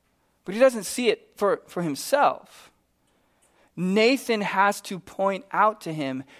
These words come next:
you are the one who was guilty of this. You are the rich man who's stolen. God has given you all of this, and yet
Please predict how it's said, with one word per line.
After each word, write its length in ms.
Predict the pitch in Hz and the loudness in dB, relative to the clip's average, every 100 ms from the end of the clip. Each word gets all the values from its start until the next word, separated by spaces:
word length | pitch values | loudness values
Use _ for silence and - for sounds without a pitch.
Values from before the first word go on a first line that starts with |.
| _ - | _ -20
you 540 | 151 156 220 277 226 185 | -14 -6 -2 0 0 0
are 100 | 175 | 0
the 140 | 180 165 | -2 -4
one 340 | 151 190 180 | 0 0 0
who 140 | 156 151 | -4 -6
was 220 | 143 - | -8 -6
guilty 500 | 170 175 160 151 139 | -4 -4 -6 -10 -8
of 160 | 127 | -6
this. 340 | 147 180 123 - - _ | 0 0 -2 -10 -18 _
You 300 | 156 285 294 | -2 2 2
are 60 | |
the 100 | 170 | 0
rich 300 | 143 139 - | 0 -2 -2
man 180 | 147 123 | -8 -8
who's 180 | 123 120 | -12 -16
stolen. 520 | - 127 113 107 107 - - | -8 -8 -6 -12 -16 -20 -6
God 220 | 226 277 | 0 2
has 140 | 226 143 | 2 0
given 500 | 151 254 285 214 170 | 0 2 2 -2 0
you 240 | 151 147 180 | -2 -2 4
all 320 | 214 285 262 | 6 6 4
of 160 | 196 | 0
this, 340 | 180 247 190 - | 2 2 2 -4
and 140 | 175 | -6
yet 400 | 170 254 214 - | 2 4 4 2